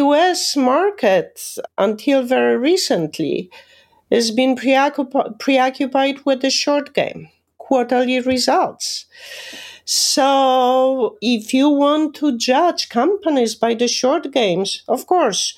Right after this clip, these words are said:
you work on short quarterly results. And there's enough wiggle room within a law that you can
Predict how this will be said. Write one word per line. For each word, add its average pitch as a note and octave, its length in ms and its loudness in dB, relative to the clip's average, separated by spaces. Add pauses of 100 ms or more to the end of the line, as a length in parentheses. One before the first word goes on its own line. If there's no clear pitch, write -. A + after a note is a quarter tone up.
(280)
you B3+ 160 4
work B3+ 600 2 (140)
on A3 840 2 (240)
short C4+ 500 0 (100)
quarterly B3+ 600 0
results. B3+ 840 -2 (120)
And A3 260 2
there's B3+ 420 2 (120)
enough C#4 580 2
wiggle G#3 760 2
room E3 520 -2
within G#3+ 640 2
a G#3 180 4
law D4 440 2 (760)
that B3 720 2
you D4 260 2
can C#4+ 1000 2